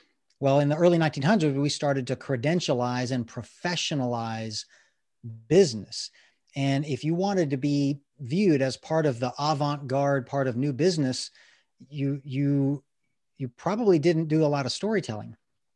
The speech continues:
because that seemed old school, right? I, you know, I, a, a new business leader would lead with a bunch of spreadsheets and, <laughs> and like you said, dictatorial, you know, methods of leading and, and,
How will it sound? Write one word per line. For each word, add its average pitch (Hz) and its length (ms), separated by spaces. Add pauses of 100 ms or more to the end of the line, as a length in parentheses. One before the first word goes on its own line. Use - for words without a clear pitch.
(160)
because 147 200
that 190 140
seemed 190 240
old 196 240
school, 117 380 (300)
right? 147 200
I, 160 160
you 170 80
know, 143 80
I, 156 160 (340)
a, 143 140 (100)
a 135 40
new 185 180
business 165 380
leader 151 220
would 139 300
lead 165 260
with 160 120
a 156 60
bunch 151 160
of 127 80
spreadsheets 160 720
and, 135 220 (240)
<laughs> - 220
and 165 140
like 175 180
you 196 60
said, 147 240
dictatorial, 170 800 (260)
you 160 80
know, 143 140
methods 165 340
of 135 140
leading 160 440
and, 127 240
and, 131 300